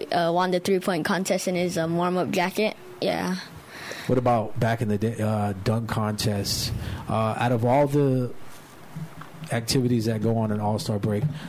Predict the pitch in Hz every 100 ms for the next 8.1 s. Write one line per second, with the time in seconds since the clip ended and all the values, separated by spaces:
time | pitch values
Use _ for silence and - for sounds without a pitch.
0 | - 82 - - - - 120 123 120 -
1 | 123 113 107 104 104 107 - 107 104 101
2 | 98 - 117 131 131 143 120 - 131 120
3 | 113 110 - - - 110 110 104 101 101
4 | - - 107 - 139 127 120 - 120 110
5 | 110 107 107 - - - 110 110 104 104
6 | - 107 101 98 98 92 98 92 - 226
7 | 220 208 202 190 185 175 185 175 190 -